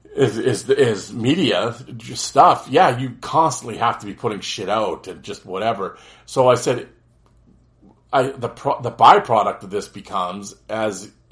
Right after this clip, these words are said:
you're constantly putting out content, it, you're, it's not all gonna be gold, I can tell you. And I mean, e-, like, again, to put it in my situation, I do two shows a week. I know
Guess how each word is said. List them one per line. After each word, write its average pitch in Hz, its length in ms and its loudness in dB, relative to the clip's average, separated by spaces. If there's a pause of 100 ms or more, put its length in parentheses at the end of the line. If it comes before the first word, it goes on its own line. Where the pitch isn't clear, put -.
(460)
you're 123 160 -6
constantly 131 500 0
putting 117 240 -4
out 98 180 -4
content, 117 600 -2
it, 107 160 -10
you're, 101 300 -12
it's 98 260 -20
not 120 200 2
all 139 200 2
gonna 143 180 -2
be 135 140 -8
gold, 110 500 0 (160)
I 98 120 -10
can 95 100 -16
tell 101 200 -6
you. 117 140 -6 (440)
And 123 120 2
I 135 60 4
mean, 139 220 0
e-, 165 340 -4
like, 127 220 -4 (340)
again, 110 580 -6 (100)
to 110 100 -8
put 117 220 -2
it 101 80 -8
in 95 40 -14
my 117 160 2
situation, 104 600 -4
I 107 120 2
do 120 120 -4
two 127 200 -10
shows 110 300 -4
a 82 40 -14
week. 110 300 -8 (380)
I 151 220 4
know 135 520 4